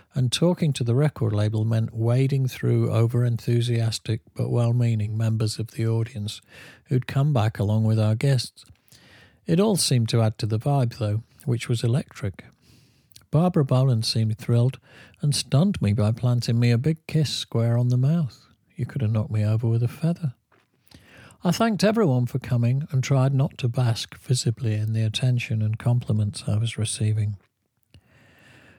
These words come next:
Can shows like this really make a difference long term? We'll wait and see. Wednesday, fifteenth of April. San Jose Cabaret.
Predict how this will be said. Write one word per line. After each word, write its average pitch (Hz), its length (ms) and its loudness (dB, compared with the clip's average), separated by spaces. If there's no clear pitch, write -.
Can 240 180 2
shows 220 380 2
like 175 240 2
this 160 260 2
really 135 360 4
make 117 280 2
a 120 40 0
difference 117 520 -2
long 120 220 2
term? 139 380 2
We'll 147 220 4
wait 135 220 2
and 120 140 0
see. 110 360 -6
Wednesday, 180 640 2
fifteenth 120 600 -2
of 117 100 0
April. 104 400 -2
San 117 280 -2
Jose 127 440 2
Cabaret. 110 540 -2